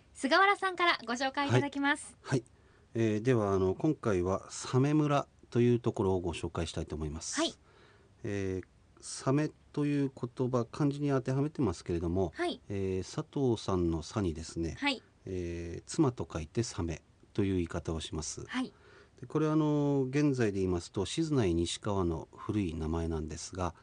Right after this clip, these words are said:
Speaker 2: えー、これも、あの、明治四年からですね、四十二年までは村の名前として、で、えー、明治四十二年から昭和九年までは、えー、大技の名前として使われていた場所です。
Speaker 1: はい。
Speaker 2: えー、で、実はこの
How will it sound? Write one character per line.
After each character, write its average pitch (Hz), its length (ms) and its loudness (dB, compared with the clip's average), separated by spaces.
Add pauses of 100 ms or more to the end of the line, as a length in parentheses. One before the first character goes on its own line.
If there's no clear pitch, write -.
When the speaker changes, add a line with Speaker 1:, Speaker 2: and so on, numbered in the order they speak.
(640)
Speaker 2:
え 87 320 -4
ー、 - 60 -20
こ - 100 -4
れ 147 80 0
も、 165 160 4
あ 151 40 4
の、 135 140 6
明 123 220 6
治 107 140 -2
四 92 100 2
年 92 200 2
か - 160 -4
ら 87 100 0
で 85 80 -2
す - 160 -6
ね、 78 200 -4 (220)
四 120 180 4
十 101 140 0
二 90 100 2
年 95 200 2
ま 90 100 0
で 120 80 2
は 117 100 2
村 87 260 0
の 85 100 -2
名 82 120 -2
前 80 180 -4
と - 120 -12
し - 140 -10
て、 - 180 -12 (600)
で、 110 340 0
え 90 360 -2
ー、 101 40 2
明 120 120 4
治 104 120 -4
四 107 180 2
十 101 140 -2
二 95 120 0
年 101 160 0
か - 120 -6
ら 127 140 0
昭 113 240 -2
和 107 120 -2
九 - 140 -2
年 98 160 2
ま 90 100 0
で 90 120 -2
は、 120 260 0 (240)
え 85 340 -6
ー、 67 60 -8
大 110 180 -2
技 110 220 0
の 123 80 6
名 110 140 4
前 98 160 0
と - 120 -4
し - 120 -10
て 117 140 0
使 - 200 -8
わ 90 100 0
れ 85 80 -4
て 85 120 -8
い 82 60 -4
た - 120 -8
場 80 100 -12
所 - 140 -12
で 78 100 -10
す。 - 280 -12
Speaker 1:
は 247 100 -4
い。 254 160 -6 (1080)
Speaker 2:
え 104 220 0
ー、 104 60 -6
で、 110 180 2
実 120 260 -4
は 117 300 2 (140)
こ 139 100 2
の 131 260 6